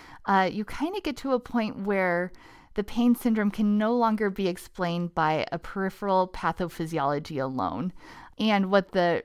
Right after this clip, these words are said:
research alludes to is that something's happening at the brain and central nervous system level where it's actually reorganizing itself to react to this pain, uh, because you're entering a more chronic stage. So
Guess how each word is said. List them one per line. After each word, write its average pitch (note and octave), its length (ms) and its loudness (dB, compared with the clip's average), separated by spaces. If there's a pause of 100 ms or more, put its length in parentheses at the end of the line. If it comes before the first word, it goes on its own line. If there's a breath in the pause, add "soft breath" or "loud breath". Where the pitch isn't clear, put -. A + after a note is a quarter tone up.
research B3+ 680 -4
alludes G#3+ 380 -4
to A3 280 -4
is G3 320 -2
that G3 240 2
something's C#4+ 440 2
happening G#3 600 -2
at F#3+ 160 0
the - 60 -2
brain F#3 500 -2
and F3 180 -2
central F3+ 360 -2
nervous E3+ 600 -4 (380 loud breath)
system G#3 460 -2
level F#3+ 400 2
where F3 420 2
it's - 240 -4 (100)
actually F3 540 -2
reorganizing F3+ 1000 -2
itself - 440 -2
to - 160 -6
react D#3+ 500 -4
to F3 100 -8
this C3+ 260 -8
pain, - 420 -8 (420 loud breath)
uh, E3+ 160 2
because F3+ 440 -4
you're F#3 220 2
entering E3+ 360 -4
a - 80 -4
more D#3+ 200 -2
chronic D3+ 560 -4
stage. - 560 -10
So D#3+ 340 0